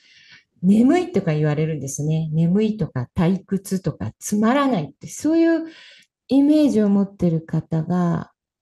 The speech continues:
あの、多い気がします。ね。それからまた、あの、書いてあることを読むだけなんだから、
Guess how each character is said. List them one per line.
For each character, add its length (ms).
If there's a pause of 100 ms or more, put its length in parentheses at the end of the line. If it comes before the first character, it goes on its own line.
(340)
あ 180
の、 400
多 240
い 300
気 180
が 100
し 240
ま 140
す。 400 (300)
ね。 280 (840)
そ 120
れ 120
か 100
ら 100
ま 140
た、 180
あ 40
の、 240 (320)
書 80
い 260
て 140
あ 60
る 120
こ 160
と 260
を 60
読 180
む 160
だ 180
け 160
な 120
ん 100
だ 120
か 160
ら、 280